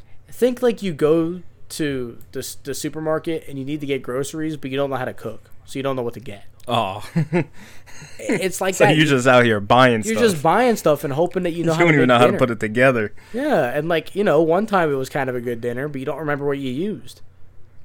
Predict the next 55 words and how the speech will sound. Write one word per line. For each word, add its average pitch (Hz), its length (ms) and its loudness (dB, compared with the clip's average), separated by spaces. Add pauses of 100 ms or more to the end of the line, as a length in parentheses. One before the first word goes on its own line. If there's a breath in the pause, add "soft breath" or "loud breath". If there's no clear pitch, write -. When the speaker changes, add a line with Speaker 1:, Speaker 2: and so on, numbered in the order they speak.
(140)
Speaker 2:
Mm, 95 480 -10
you 107 60 -4
don't 110 120 0
know 101 100 -2
how 113 100 -2
long 107 220 -4
you 95 100 -10
cooked - 300 -4
it 110 60 -4
for. 113 420 -2
You 190 240 -2
Speaker 1:
It's, 107 60 -2
Speaker 2:
don't - 20 0
know 208 80 -2
Speaker 1:
you 190 60 -2
Speaker 2:
how 208 60 0
Speaker 1:
didn't 196 180 6
Speaker 2:
you - 20 -2
Speaker 1:
know 151 100 2
if 131 60 2
you 123 60 2
Speaker 2:
seasoned 117 220 0
Speaker 1:
broiled 117 140 4
Speaker 2:
it. 117 60 6
Speaker 1:
it, - 80 2
Speaker 2:
You 120 60 4
don't 120 100 6
Speaker 1:
if 117 60 2
Speaker 2:
know 110 80 2
Speaker 1:
you 101 60 0
Speaker 2:
what 101 120 0
Speaker 1:
baked 92 160 -2
Speaker 2:
heat 156 140 4
Speaker 1:
it. - 80 0
Like, 151 100 0
Speaker 2:
you 139 60 8
Speaker 1:
you - 40 6
don't 196 160 4
know 196 120 8 (100)
Speaker 2:
used. 202 100 4
Speaker 1:
anything. 202 360 -6 (120)
It 165 80 -8
just 170 200 -4
kinda 175 220 0
worked 165 260 0
Speaker 2:
Mm. 120 120 0
Speaker 1:
one 156 140 -4
time. 170 320 -10 (640 soft breath)
Um, 110 300 -8
Speaker 2:
Mm. - 160 -4
Speaker 1:
that's - 180 -6
probably 214 220 2
the 160 100 0
best 143 300 -2
on-the-cuff 135 720 -6